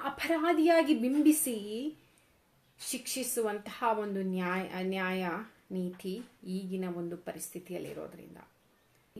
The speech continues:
ಹೆಚ್ಚಾಗ್ತಾ ಇದೆ. ರಕ್ತ ಪಿಪಾಸಿಗಳು ಹೆಚ್ಚಾಗ್ತಾ ಇದೆ. ರಕ್ತ ಹೀರುವಂತಹ ಒಂದು, ಆ, ಮ್, ಕ್ರಿಮಿಗಳು ಏನಿರ್ತಾರೆ, ಪಿಪಾಸಿಗಳು ಅಂತ ನಾವೇನ್ ಕರಿತೀವಿ, ಹೆಚ್ಚಾಗ್ತಾನೆ ಇರ್ತಾರೆ.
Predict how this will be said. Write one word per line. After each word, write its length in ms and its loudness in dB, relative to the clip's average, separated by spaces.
ಹೆಚ್ಚಾಗ್ತಾ 640 -6
ಇದೆ. 180 0
ರಕ್ತ 320 -6
ಪಿಪಾಸಿಗಳು 1000 2
ಹೆಚ್ಚಾಗ್ತಾ 640 2
ಇದೆ. 120 2
ರಕ್ತ 300 -2
ಹೀರುವಂತಹ 600 -4
ಒಂದು, 320 -2
ಆ, 800 4
ಮ್, 300 -6
ಕ್ರಿಮಿಗಳು 600 0
ಏನಿರ್ತಾರೆ, 680 -2
ಪಿಪಾಸಿಗಳು 800 -2
ಅಂತ 160 -2
ನಾವೇನ್ 420 -4
ಕರಿತೀವಿ, 640 -6
ಹೆಚ್ಚಾಗ್ತಾನೆ 840 -8
ಇರ್ತಾರೆ. 480 -12